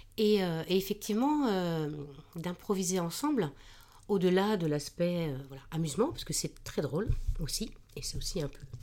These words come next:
le but, euh, de, euh, il y avait aussi une, euh, une forme de, bah, de, de rencontre, en fait, d'étudiants qui se faisaient pas forcément d'un département à l'autre,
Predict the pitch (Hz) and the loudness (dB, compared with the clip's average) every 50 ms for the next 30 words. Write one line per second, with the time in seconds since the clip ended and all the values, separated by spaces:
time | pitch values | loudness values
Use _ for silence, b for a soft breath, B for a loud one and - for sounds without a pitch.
0 | - - 156 147 240 277 277 - - B B B B B B B B B B B | -2 -2 0 0 0 -2 -2 -4 -12 B B B B B B B B B B B
1 | B B - 185 170 165 165 160 156 160 180 185 185 175 165 156 143 143 139 135 | B B -4 0 2 2 2 2 2 4 4 4 6 6 6 4 4 2 2 0
2 | 131 131 143 B B B B B B B B B B B B - - - - - | -2 -4 -8 B B B B B B B B B B B B -20 -20 -20 -20 4
3 | - 202 190 185 254 285 269 262 - - - 311 302 285 240 220 208 196 185 175 | 6 6 6 8 8 6 6 6 6 6 6 6 6 6 6 6 8 6 6 6
4 | 170 165 160 156 151 147 143 147 143 143 143 147 170 175 - - 202 180 170 - | 6 6 4 4 2 0 0 -2 -4 -4 -6 -8 -10 -12 -10 -4 -4 -4 -4 0
5 | - 247 247 254 208 185 180 170 160 160 151 147 156 151 165 165 156 143 165 156 | 0 2 4 4 4 4 2 2 2 2 2 2 2 2 2 0 2 2 2 4
6 | 180 208 208 - 269 294 - - 208 - - 240 220 196 185 180 - - 175 180 | 4 2 2 2 -2 -2 0 0 -2 0 2 0 0 0 -2 -2 -4 -6 -2 0
7 | 208 226 247 240 - - - 185 170 160 156 156 - - - 170 156 165 165 - | 2 2 2 0 -2 -4 -4 -2 0 -2 -2 -4 -6 -6 -4 -2 -2 -2 -2 -4
8 | 208 202 - 180 - - 190 190 196 190 170 156 147 156 - 147 - - - 160 | -6 -6 -4 -4 -2 0 2 2 2 2 0 0 -2 -2 -2 -4 -8 -4 -4 -2
9 | 160 160 156 160 208 277 277 - - - - | 0 2 2 2 2 0 -2 -4 -14 -16 -20